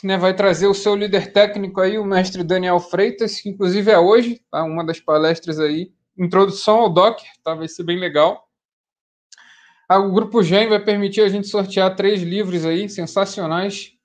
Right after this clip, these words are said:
Um deles é a Bíblia de Análise de Dados, que é o professor Ma-, Fávero, né? O Manual de Análise de Dados. E dois do Montgomery, né? Um autor reconhecido na área de estatística aí, Controle Estatístico de Qualidade e Probabilidade para Engenheiros, a nova edição,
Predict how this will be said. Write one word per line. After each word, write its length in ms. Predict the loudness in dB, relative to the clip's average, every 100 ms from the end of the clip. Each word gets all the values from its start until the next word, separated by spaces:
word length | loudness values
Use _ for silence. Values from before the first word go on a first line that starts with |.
| -8
Um 160 | -4 2
deles 280 | 2 4
é 60 | 4
a 60 | 4
Bíblia 380 | 2 2 2
de 320 | 2 2 0 -2
Análise 400 | 2 4 4 2
de 40 | 4
Dados, 380 | 4 4 -2
que 100 | -2
é 60 | 0
o 300 | 0 -2 -8 _ -8
professor 440 | -8 -8 -10 -8
Ma-, 220 | -8 -8 _ 2
Fávero, 400 | 4 4 0 -4 _ -8
né? 240 | -6 -6 -14 _ _
O 80 | 0
Manual 340 | 2 4 2
de 120 | 2
Análise 320 | -2 -2 -4 0
de 40 |
Dados. 460 | 2 4 2 -6 -20 _ _ _ -4
E 80 |
dois 380 | 2 6 6 6
do 120 | 2
Montgomery, 800 | -2 -2 -2 -2 2 2 2 -4
né? 140 | -6 -6
Um 100 | -6
autor 320 | -6 -6 -4
reconhecido 720 | -4 -4 -8 -8 -12 -12 -4
na 120 | -2
área 200 | -2 -4
de 80 | -8
estatística 580 | -4 -2 -2 -6 -4 -2
aí, 160 | -2
Controle 360 | -2 -6 0 -2
Estatístico 480 | 0 -4 -6 -18 -14
de 120 | -4
Qualidade 540 | 0 2 4 2 2
e 80 | -2
Probabilidade 640 | -2 0 0 2 2 2 0
para 180 | -2
Engenheiros, 460 | -2 -4 -2 -2 0
a 80 | 0
nova 240 | 0 0
edição, 420 | -4 -8 -8 -8